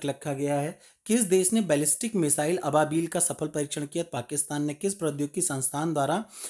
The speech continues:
अपशिष्ट जल उपचार के लिए मिमेटिक एंजाइम विकसित किया गया? तो आईआईएससी बैंगलोर, आईआईएससी बैंगलोर।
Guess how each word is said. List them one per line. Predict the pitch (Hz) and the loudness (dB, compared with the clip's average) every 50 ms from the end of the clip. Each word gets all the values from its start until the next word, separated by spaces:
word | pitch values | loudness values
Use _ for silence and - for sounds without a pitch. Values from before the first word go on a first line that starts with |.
| - - _ | -14 -2 _
अपशिष्ट | 156 151 - - 226 233 226 - - | -2 2 4 4 6 8 6 6 4
जल | 156 147 160 160 | 4 2 0 0
उपचार | 151 151 - - 151 151 151 | 0 0 0 2 2 2 2
के | 151 - 156 | 0 -4 -6
लिए | 151 156 180 202 190 | -6 -2 -2 -2 0
मिमेटिक | 170 143 139 139 139 151 165 180 190 202 208 196 202 214 202 202 - - - _ | 0 0 0 0 0 2 2 2 2 2 2 0 -2 -4 -4 -6 -8 -18 -14 _
एंजाइम | 147 139 139 131 131 123 131 131 139 147 156 170 175 175 170 - - _ _ 135 | -4 -2 -2 0 0 0 0 0 0 0 0 0 0 0 -2 -4 -6 _ _ -8
विकसित | 135 131 127 - - - 143 - - | -8 -8 -4 -2 -2 -2 -4 -6 -6
किया | - 143 139 | -2 -2 -2
गया? | 135 139 151 156 | 0 0 -2 -2
तो | 156 - 170 - - 135 | -2 -4 -8 -6 -4 -2
आईआईएससी | 131 131 139 143 143 147 156 156 - 135 123 - - 165 | -2 0 0 0 0 0 0 -2 -4 -2 0 0 0 0
बैंगलोर, | 147 127 120 113 113 113 113 110 107 104 - _ - _ _ _ _ | -2 -2 -2 -2 -2 -2 -2 -4 -4 -8 -10 _ -20 _ _ _ _
आईआईएससी | 131 127 131 135 139 135 131 127 - - 202 | -2 -2 0 2 2 2 4 4 4 2 2
बैंगलोर। | 170 131 113 110 110 107 107 107 - | 0 -2 -2 -2 -2 -2 -4 -6 -8